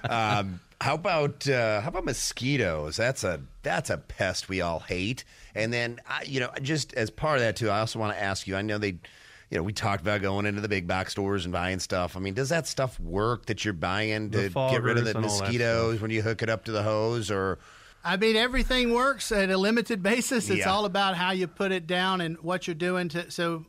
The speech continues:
Speaker 3: I'll, I'll predicate it with that. But honestly, you're gonna struggle to control mosquitoes a lot of times because think about all the, the activity that we're having in mosquitoes, not only in, in Georgia, but really worldwide.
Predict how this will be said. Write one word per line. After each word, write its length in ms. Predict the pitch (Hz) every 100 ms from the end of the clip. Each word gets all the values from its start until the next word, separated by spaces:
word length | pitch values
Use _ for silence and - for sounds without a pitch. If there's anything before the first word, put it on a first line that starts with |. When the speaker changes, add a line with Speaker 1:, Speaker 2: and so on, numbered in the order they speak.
| -
Speaker 3:
I'll, 180 | 165 170
I'll 100 | 175
predicate 420 | - 196 180 185
it 80 | 185
with 160 | 165
that. 300 | 180 180 185
But 160 | 156 170 - _
honestly, 600 | 170 196 208 - 190 175 - -
you're 200 | 160 180
gonna 200 | 196 185
struggle 360 | - 190 196 190
to 60 |
control 380 | 180 170 185 180
mosquitoes 760 | 175 160 - 170 160 160 - -
a 60 | 165
lot 200 | 160 170
of 60 | 165
times 440 | 170 156 151 143
because 460 | - 160 175 156 - - 202 180
think 220 | 247 233
about 200 | 196 190
all 160 | 190
the, 220 | 190 170 175 175
the 160 | 170
activity 460 | 175 180 190 175 175
that 140 | 170
we're 80 | 165
having 240 | 156 175 170
in 60 |
mosquitoes, 460 | 160 - 185 170 160
not 140 | 185 190
only 180 | 180 170
in, 200 | 165 170
in 180 | 175 156
Georgia, 320 | 170 175 165
but 180 | 165 165
really 220 | 190 190
worldwide. 640 | 165 175 151 156 160 147